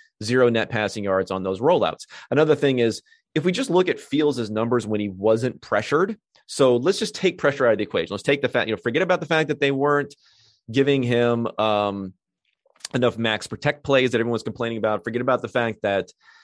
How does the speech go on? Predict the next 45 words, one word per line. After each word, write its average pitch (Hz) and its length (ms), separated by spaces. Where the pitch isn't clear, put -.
uh, 92 500
Jason 117 360
Peters 139 340
was 104 140
one, 104 200
was, 107 400
was 107 120
being 120 160
left 113 240
on 104 80
an 104 80
island 127 360
too 127 140
much 120 240
against 107 300
Myles 104 260
Garrett, 107 280
who, 110 280
again, 123 300
I 95 40
said 101 180
Myles 117 220
Garrett 143 200
actually 127 220
didn't 127 200
pressure 123 340
that 69 200
much. 73 200
He 101 80
just 98 140
got 92 140
a - 20
ton 101 220
of 90 100
sacks - 460
on 98 160
those 87 160
pressures. - 460
Let's, 135 380
let's 123 180
ignore 127 360
all 113 160
that 98 200
stuff 131 300
there. 98 260